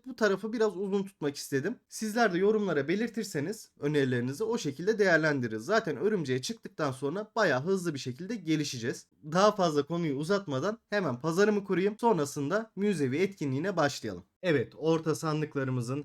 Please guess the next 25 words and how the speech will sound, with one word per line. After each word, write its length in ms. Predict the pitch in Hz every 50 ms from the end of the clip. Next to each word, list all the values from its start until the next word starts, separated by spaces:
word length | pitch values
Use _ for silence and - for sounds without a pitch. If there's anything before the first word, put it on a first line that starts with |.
| - _
hepsini 420 | 151 160 160 160 - - 127 113
pazara 460 | 107 - 143 139 127 131 110 104 95 -
koyduk 420 | - 151 151 151 147 147 - -
beş 220 | 147 139 131 -
buçuk 240 | 143 135 - 135 123
M'den. 400 | 147 135 131 131 139 151 156 156 - _ _ _ _ _ _ -
Yani 200 | 208 180 147 127
şu 180 | - - 214
anda 340 | 196 147 135 139 147 180 185
piyasasını 640 | - 185 175 147 - 135 123 - 147 165 185 190 196
bu 60 | 202
şekilde 440 | - 156 139 127 - 120 113 113 110
gördüm. 380 | 117 113 113 117 143 170 190
Biraz 240 | 202 190 175 - -
hızlı 240 | 160 156 151 156 156
satıyor 320 | - 151 143 - 156 147
olabilirim 460 | 143 143 143 131 123 110 107 127 151
ama 280 | 165 139 123 143 156 - _ _ _ _ _ _ -
yapacak 420 | 190 185 170 147 131 135 131 131
bir 60 | 127
şey 140 | 123 - 135
yok. 160 | 156 185 190 - -
Acilinden 680 | 165 175 170 156 131 127 127 127 127 139 151 165 160
bize 160 | 143 135 165
para 240 | 160 - 156 135 139